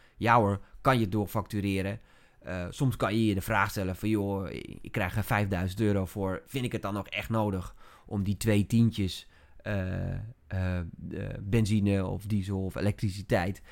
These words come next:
door te berekenen?" Nou ja, dat is helemaal aan jezelf. Maar het is in ieder geval niet gek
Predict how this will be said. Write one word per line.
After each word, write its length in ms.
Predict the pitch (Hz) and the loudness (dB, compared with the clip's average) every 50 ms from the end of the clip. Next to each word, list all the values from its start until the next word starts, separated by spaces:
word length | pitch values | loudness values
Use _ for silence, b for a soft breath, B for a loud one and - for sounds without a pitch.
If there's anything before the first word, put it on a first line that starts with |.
| B B B B | B B B B
door 240 | - 147 147 147 143 | 6 8 8 8 6
te 80 | 143 | 4
berekenen?" 680 | 113 117 113 117 110 113 101 - 110 107 107 104 - - _ _ | 2 2 4 4 4 4 2 0 0 0 -2 -2 -4 -10 _ _
Nou 160 | - 117 113 107 | 0 2 2 2
ja, 140 | - - - - | 2 -2 -6 -4
dat 180 | - 117 113 - | -2 -2 -2 0
is 60 | 98 | 0
helemaal 240 | 104 113 107 104 101 | 2 2 4 4 2
aan 140 | 98 98 98 | 2 2 2
jezelf. 480 | 95 90 113 113 107 110 117 - - B B B B B | 2 2 4 4 4 4 2 0 -4 B B B B B
Maar 140 | - 98 143 | -2 0 0
het 120 | 180 - | 0 -2
is 160 | - 135 110 113 | -4 -2 0 0
in 80 | 110 | 0
ieder 200 | 113 - 120 110 | 0 0 0 0
geval 520 | 110 107 92 - 104 95 92 82 - _ _ | -2 -4 -6 -4 -4 -2 -2 -4 -6 _ _
niet 400 | - 90 87 92 107 120 117 - | -10 -6 -2 2 2 2 2 2
gek 380 | - - 98 67 - - - | 0 -4 -6 -6 -8 -12 -20